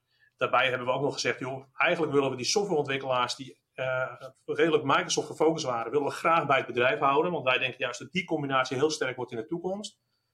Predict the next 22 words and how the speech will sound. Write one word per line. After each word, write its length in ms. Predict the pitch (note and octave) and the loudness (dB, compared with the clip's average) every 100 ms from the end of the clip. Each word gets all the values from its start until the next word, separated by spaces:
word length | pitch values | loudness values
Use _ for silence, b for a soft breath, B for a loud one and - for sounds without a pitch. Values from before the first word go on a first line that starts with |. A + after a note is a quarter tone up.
| _ | _
Maar 100 | - | -6
er 60 | C3+ | -4
zat 120 | - | -2
veel 400 | F#3+ F3+ F3 - _ _ | 4 4 2 -6 _ _
visie 520 | - G#3 F#3+ - E3+ | -10 -6 -4 0 0
in 60 | E3+ | 2
en 100 | D#3+ | 0
nog 140 | D3 | 0
weinig 360 | C3+ D#3 D#3 B2 | 2 2 2 2
realiteit. 680 | D3 D3 C#3+ D3+ A#2 - _ _ _ | 2 2 0 0 0 -4 _ _ _
En, 220 | - C3+ C3+ | -2 0 0
eh, 420 | - B2+ B2+ B2+ | 0 2 4 2
ja, 180 | C3 A#2 | 0 0
dat 120 | C3+ | -2
was 120 | B2+ | -6
toen 100 | - | -4
best 180 | A#2+ D3+ | 0 0
wel 80 | B2+ | 0
een 120 | A#2 | -2
bumpy 280 | C3+ C#3+ D3 | -2 -2 -4
ride. 420 | A#2 C3+ B2 - _ _ _ _ - | 0 2 2 -4 _ _ _ _ -12
Ehm, 460 | B2 A#2+ A#2 A#2 | -8 -6 -6 -10